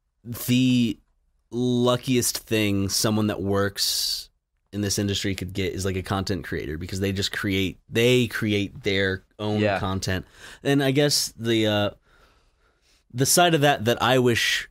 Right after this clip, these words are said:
Speaker 1: uh, we did more was, you know, sketch comedy and music videos, 'cause that's the stuff that I actually like to do.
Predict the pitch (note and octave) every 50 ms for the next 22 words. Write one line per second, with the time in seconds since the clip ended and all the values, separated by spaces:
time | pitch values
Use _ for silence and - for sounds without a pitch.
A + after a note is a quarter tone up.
0 | _ - G2+ G2+ G2+ G2 G2 F#2+ F#2+ F2+ G2+ G2 G2+ G#2 F#2+ G2+ G2+ G2+ G2+ G2
1 | G2 F#2+ F#2+ F#2+ - - A2+ A2+ G2+ F#2+ F#2 - A2 G2+ - - G#2 G2+ G2+ G2+
2 | G#2+ A#2 B2 A2+ G#2 F#2 F#2+ F2 D#2+ F#2 - - G2 G2+ G2+ - - G2 - -
3 | G2 F#2 - G2 F#2+ F#2+ F#2+ - G2+ G2 G2 F#2+ - - A#2 D#3 D3+ A2+ G#2 C3+